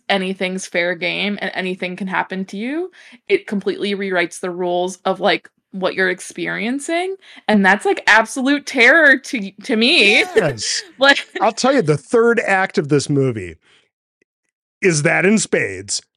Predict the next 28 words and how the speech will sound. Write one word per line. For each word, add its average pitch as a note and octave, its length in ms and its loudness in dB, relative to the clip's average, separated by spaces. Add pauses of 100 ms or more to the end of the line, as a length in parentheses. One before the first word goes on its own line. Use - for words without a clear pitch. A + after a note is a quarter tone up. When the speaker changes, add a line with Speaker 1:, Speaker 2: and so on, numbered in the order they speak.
Speaker 2:
but D3+ 280 0
also E3 560 4
Speaker 1:
Mm-hmm. A3+ 560 -2
Speaker 2:
it E3+ 80 -16
is F3+ 300 -6
so - 920 -4
difficult F#3 680 -2
to C#3+ 120 -6
take D#3+ 300 0
notes D#3+ 360 2
on B2 360 -2 (140)
and, D3 580 -2 (140)
you F3+ 160 0
know, D3+ 120 2
really E3 300 4
describe E3+ 800 -2
in D3 140 2
any C3+ 200 0
way B2+ 220 0
because E3 480 -2
of C#3+ 100 -2
all B2 140 0
that G#2+ 180 -8
back G#2 280 -8
and G#2 120 -10
forth. F#2 380 -10 (340)
Yeah, C3 520 0
um, B2 480 0